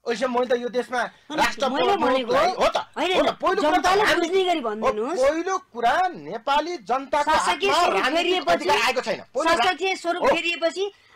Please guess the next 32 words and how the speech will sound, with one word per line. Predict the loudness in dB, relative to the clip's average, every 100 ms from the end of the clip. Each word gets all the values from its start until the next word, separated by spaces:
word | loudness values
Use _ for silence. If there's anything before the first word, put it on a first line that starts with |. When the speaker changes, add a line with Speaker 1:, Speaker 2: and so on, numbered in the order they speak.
| -10
Speaker 2:
भारतीय, | -2 2 4 2 0
Speaker 1:
एकदम। | -2 -4
Speaker 2:
के | -4
अरे, | -6
विस्तारवादी, | -4 -4 0 2 4 2 0
साम्राज्यवादी | -4 -2 -2 0 -2 -2
दलालबाट | -2 0 0 0
मुक्त | -4 -6 -6
हुन | -6
सकिन्छ? | -6 -12 -12 -8
Speaker 1:
एकदम, | -8 -6 -12 -14 _ _ _ _ _ _
एकदम। | -6 -4
म | -8 -10 _ _ -8
Speaker 2:
त्यसपछि | -6
Speaker 1:
छोटो, | 0 0 0
Speaker 2:
उनीहरूको | -2 -2
Speaker 1:
छोटो | -4
Speaker 2:
हस्तक्षेप | -6 -8 -10
बेहोर्नु | -6 -6 -2
Speaker 1:
क-, |
Speaker 2:
पर्दैन? | -2 -2 -4
Speaker 1:
कसरी | -6 -4 -4
बेहोर्ने? | -4 -4 -4
जब | -2 0 0
ऊ | -4 -10
कार्यकारी | -10 -10 -10 -4 -4 -2 -2 -4 -4
राष्ट्र | -8 -8 -8
प्रमुख | -6 -4 -4 -6 -10
नै | -6 -4 -4 -6 _ _ _ _ -20
जनतामा | -6 -2 -2 -4 -6 -6 -4 -6
भर | -8 -8 -6
पर्ने | -4 -2 -2 -2 -8